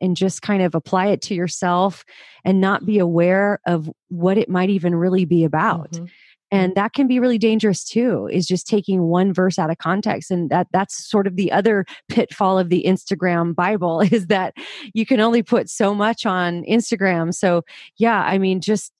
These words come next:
Speaker 1: read more than a verse. You have
Speaker 2: Mm-hmm.
Speaker 1: to read the verses before it and the verses after it. And even better, the whole chapter and the whole book to kind of figure out who was this written to?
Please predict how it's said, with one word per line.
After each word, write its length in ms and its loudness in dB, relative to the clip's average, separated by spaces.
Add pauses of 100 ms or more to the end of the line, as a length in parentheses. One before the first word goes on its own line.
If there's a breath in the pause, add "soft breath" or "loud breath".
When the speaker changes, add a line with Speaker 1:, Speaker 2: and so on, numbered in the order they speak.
Speaker 1:
read 240 0
more 360 2
than 120 2
a 60 2
verse. 460 0
You 80 4
have 80 2
Speaker 2:
Mm-hmm. 60 -8
Speaker 1:
to 100 0
read 180 2
the 100 -18
verses 360 -2
before 380 -2
it 100 -2
and 80 -2
the 60 -2
verses 360 -4
after 400 -2
it. 140 -2
And 100 -2 (380 loud breath)
even 320 4
better, 440 2
the 120 4
whole 320 2 (180)
chapter 400 -2
and 100 -2
the 60 0
whole 140 2
book 320 0
to 100 -6 (100)
kind 200 -6
of 80 -10 (180)
figure 300 2
out 200 0
who 140 2
was 140 0
this 200 -2
written 280 -2
to? 360 -2